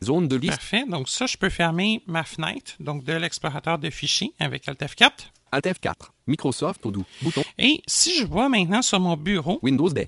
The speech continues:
Speaker 2: je
Speaker 1: Vue de
Speaker 2: vais
Speaker 1: liste.
Speaker 2: faire Windows Day. Et si, mais par exemple, j'appuie sur M.
Speaker 1: M. Microsoft Edge.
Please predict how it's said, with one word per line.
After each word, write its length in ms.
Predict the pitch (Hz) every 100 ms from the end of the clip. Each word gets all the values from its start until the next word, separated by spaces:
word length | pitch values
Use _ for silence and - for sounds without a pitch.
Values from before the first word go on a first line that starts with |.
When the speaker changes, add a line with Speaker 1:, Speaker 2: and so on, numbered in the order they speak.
| -
Speaker 2:
je 140 | 143
Speaker 1:
Vue 80 | 110
de 60 | 135
Speaker 2:
vais 60 | -
Speaker 1:
liste. 220 | - -
Speaker 2:
faire 240 | - 156 151
Windows 320 | 151 151 147 151
Day. 220 | 233 269 240 - - -
Et 260 | - 202 -
si, 260 | - - 233
mais 140 | 247 160
par 200 | 165 156
exemple, 260 | 139 226
j'appuie 200 | 170 -
sur 220 | - 160 151
M. 200 | 247 302
Speaker 1:
M. 220 | 131 139 - -
Microsoft 520 | 151 156 - 175 -
Edge. 260 | 90 85